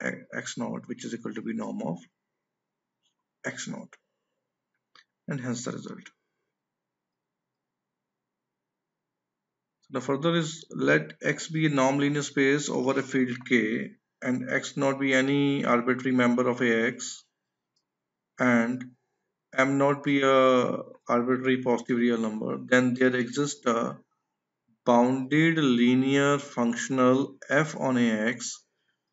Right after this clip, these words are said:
such that the norm of A F is equal to be M naught and f of x naught is equal to be norm of A F into norm of A X naught.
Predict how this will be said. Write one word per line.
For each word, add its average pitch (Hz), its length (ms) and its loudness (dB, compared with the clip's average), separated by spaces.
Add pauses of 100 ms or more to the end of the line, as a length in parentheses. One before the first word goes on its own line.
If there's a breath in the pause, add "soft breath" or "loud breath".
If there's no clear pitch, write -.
(160)
such 165 400 2
that 139 280 4
the 135 60 0
norm 127 320 4
of 127 140 0
A 123 220 6
F - 260 -8 (260)
is 123 140 -4
equal 127 240 -2
to 120 100 0
be 123 240 4
M 110 240 0
naught 120 380 -4 (840)
and 127 560 2 (160)
f - 160 -6
of 143 160 0
x 135 240 0
naught 135 200 0
is 127 100 -4
equal 127 180 0
to 127 60 0
be 127 80 4
norm 120 340 2
of 123 140 0
A 123 100 2
F 127 200 0
into 120 180 -4
norm 123 260 -4
of 113 140 -10
A 123 80 -6
X - 220 -12
naught. - 260 -20